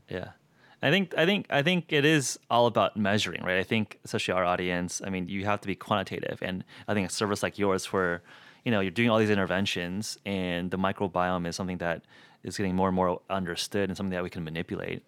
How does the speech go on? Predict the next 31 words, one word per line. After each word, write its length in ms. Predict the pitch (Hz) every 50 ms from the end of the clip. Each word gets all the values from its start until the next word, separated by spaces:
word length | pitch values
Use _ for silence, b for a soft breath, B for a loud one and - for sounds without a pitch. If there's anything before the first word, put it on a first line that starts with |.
| _ _ _ _ -
if 160 | - 101 - -
you 60 | 87
can 140 | - 95 85
change, 320 | - - 101 98 - -
if 100 | 92 90
you 60 | 98
can 140 | - 107 95
change 260 | - - - 107 95
it 40 | 117
within 200 | 98 - 98 87
a 60 | 82
month 300 | 85 87 90 87 87 -
or 80 | 87 85
a 160 | 85 - 90
quarter, 520 | - - - 95 104 104 92 90 90 98 b b b b b b b b b b
I 40 |
mean, 100 | 101 92
it 60 | 85 -
seems 320 | 117 107 95 85 - -
reasonable 340 | 98 98 98 - 98 85 82
that 180 | - - 87
one 200 | 82 90 87 87
should 140 | 85 - -
be 80 | 82 80
tracking 480 | - - - - 92 87 82 - 87
this 160 | 80 78 76 -
over 180 | 82 82 82
time. 300 | - - 90 85 87 87
And 80 | 87 90
I 60 | 87
think 340 | - - 101 95 90 -